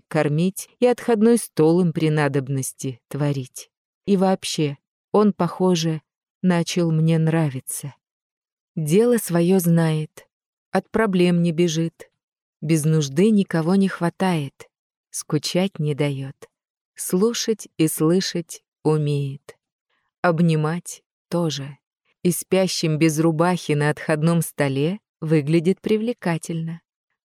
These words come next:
Ну а бесконечные его деревья — это такая мелочь по сравнению с древними порчами и плесенью во главе с вероятной хозяйкой.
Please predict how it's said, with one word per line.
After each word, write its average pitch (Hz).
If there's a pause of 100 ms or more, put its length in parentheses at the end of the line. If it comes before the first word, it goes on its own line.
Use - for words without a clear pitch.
Ну 190
а 185
бесконечные 185
его 165 (180)
деревья — 151 (480)
это -
такая 262
мелочь 220 (180)
по 160
сравнению 165
с 151
древними 160
порчами 151 (240)
и -
плесенью 139 (240)
во 151
главе 151
с -
вероятной 147
хозяйкой. 135